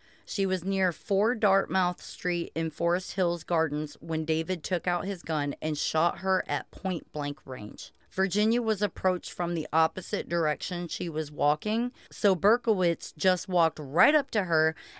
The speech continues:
and when they were close enough, he pulled out his gun and aimed it at her. She instinctively raised her books in front of her face to try to protect herself, but the bullet went through the books and lodged in her brain,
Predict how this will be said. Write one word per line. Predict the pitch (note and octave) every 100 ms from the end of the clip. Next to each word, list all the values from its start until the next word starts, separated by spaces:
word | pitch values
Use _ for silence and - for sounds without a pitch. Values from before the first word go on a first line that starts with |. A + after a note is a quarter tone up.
| -
and | F3+ F3+
when | F3+
they | F3+
were | G3+ C#4
close | - G#3+ F#3+
enough, | G3+ F3+ F3
he | - E3+
pulled | - F3+ F#3+
out | G#3 A3
his | A3+
gun | F#3+ D#3+ D3 C#3+ -
and | E3 -
aimed | D3 D3+ D3+
it | -
at | C3 -
her. | B2+ - - _ -
She | - G3
instinctively | G3 F#3+ - G3 G#3 A3+ A3 A#3 A3+
raised | F#3+ F#3 -
her | F#3+
books | D3+ E3+ F3+ -
in | F3+ F3
front | F3
of | E3+
her | - D#3+
face | - E3 F#3 -
to | E3+
try | - D#3+
to | D#3+
protect | - D#3+ E3 D3
herself, | F#3 F#3 - G3+ G#3+ - - - -
but | - F3
the | F3
bullet | D3 F3+ F#3+ F#3+
went | F3+ G3+ G#3+
through | - G#3+
the | G3 F3+
books | E3+ E3 - - -
and | D#3+ D3
lodged | C#3+ C3+ -
in | D3
her | D3 C#3+
brain, | C#3 D3 C3 G2